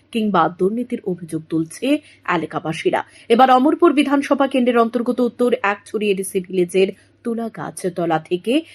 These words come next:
গোমতী নদী যাওয়া রাস্তা সংস্কারের কাজে ব্যাপক দুর্নীতির অভিযোগ তুলল এলাকাবাসীরা। যানবাহন চলাচলে আগে উঠে যাচ্ছে রাস্তার কার্পেন্টিং। অত্যন্ত নিম্নমানের রাস্তা সংস্কারের কাজ করা হয়েছে বলে অভিযোগ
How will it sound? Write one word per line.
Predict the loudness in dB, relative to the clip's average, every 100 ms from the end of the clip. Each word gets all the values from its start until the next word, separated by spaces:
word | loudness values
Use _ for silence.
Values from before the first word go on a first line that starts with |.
| -20 -6
গোমতী | 4 4 4 -2 0
নদী | 0 -2 -4
যাওয়া | -2 0 0 2
রাস্তা | 0 -2 -4 -6
সংস্কারের | -4 -10 -6 -6 -6
কাজে | -4 -6 -4 -4
ব্যাপক | -2 -4 -6 -10 _ _ -2
দুর্নীতির | 0 0 -6 -8 -8
অভিযোগ | -10 -12 -12 -10 -8
তুলল | -4 -4 -4
এলাকাবাসীরা। | -6 -8 -8 -10 -10 -8 -8 -8 -16 -10 0
যানবাহন | 0 0 -2 -4
চলাচলে | -2 0 0 -2 0 0 0
আগে | -2 0 0
উঠে | 0 -2 -6
যাচ্ছে | 0 0 -2 -6 -2
রাস্তার | -2 -2 -6 -6 -8 -16 -4
কার্পেন্টিং। | 0 0 -2 -4 -2 -6 -6 _ -20 -2
অত্যন্ত | 0 2 2
নিম্নমানের | 2 2 2 2 2 4 6
রাস্তা | 4 2 -2
সংস্কারের | -4 -4 -4 0 0 0
কাজ | 0 -2 -2 -4
করা | -2 0
হয়েছে | 0 -4 -4 -8
বলে | -4 -4 -4
অভিযোগ | -6 -8 -8 -8